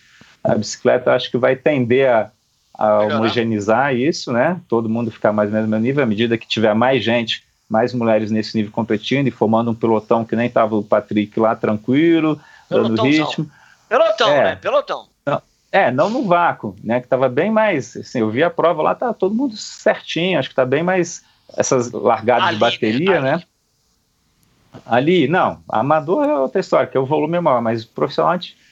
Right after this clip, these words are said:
Speaker 1: né, antes misturava mulher com, com amador, tal, ficava aquele, aquele pelotão, mulher pegando vácuo de homem e tal, né? Ali nas profissionais a gente viu, assim, um,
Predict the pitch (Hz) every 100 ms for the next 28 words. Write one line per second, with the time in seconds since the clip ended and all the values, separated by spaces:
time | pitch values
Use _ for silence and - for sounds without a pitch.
0 | _ _ _ _ 123 120 139 120 117 170
1 | - 180 185 - 151 127 160 131 120 101
2 | 95 98 110 110 101 123 143 123 - 113
3 | 104 113 113 107 92 120 147 139 - -
4 | 135 127 - 131 117 113 123 110 92 _
5 | _ _ _ _ - 113 113 123 117 110
6 | - 135 117 104 101 101 107 113 110 107
7 | 110 95 107 110 - 95 104 131 135 110
8 | 104 113 127 - _ _ - 110 107 143
9 | 165 156 - 151 - 151 139 160 175 196
10 | 226 175 180 294 320 - 143 113 110